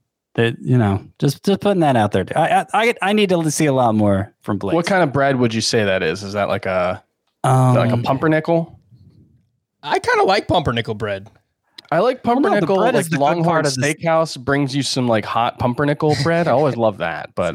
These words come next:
Speaker 2: I can't say I love pumpernickel in all contexts.
Speaker 1: Well, the bread is the best part of this particular sandwich. Those are the two good starts. So there's
Speaker 2: Yeah.
Speaker 1: like
Speaker 2: I have a friend who believes that the bread is the best part of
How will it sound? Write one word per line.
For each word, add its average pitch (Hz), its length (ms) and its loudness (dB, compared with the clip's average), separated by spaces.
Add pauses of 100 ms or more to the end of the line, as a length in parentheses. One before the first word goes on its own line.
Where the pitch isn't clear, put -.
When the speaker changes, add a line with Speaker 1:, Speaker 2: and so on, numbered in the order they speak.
(160)
Speaker 2:
I 139 40 -16
can't 143 200 -2
say 139 140 -2
I 127 80 2
love 117 240 2
pumpernickel 110 480 -2
in 95 80 0
all 117 160 2
contexts. - 760 -8 (140)
Speaker 1:
Well, 151 120 0
the 160 100 -2
bread 180 260 2
is 165 120 -2
the 147 100 -2
best 135 280 -2
part 127 240 0
of 101 120 -2
this 104 160 -2
particular 98 520 -4
sandwich. 107 460 -2
Those 95 200 -4
are - 20 -12
the 98 100 -4
two 101 220 0
good 104 240 0
starts. - 420 -6
So 101 140 0
there's 95 200 -4
Speaker 2:
Yeah. 127 140 0
Speaker 1:
like 92 200 -6 (380)
Speaker 2:
I 139 120 0
have 151 160 2
a 117 80 0
friend 120 480 0
who 123 120 2
believes 104 360 0
that 104 100 -4
the 110 100 -4
bread 101 300 0
is 107 120 -6
the - 80 -4
best 95 280 -2
part - 160 -2
of - 100 -6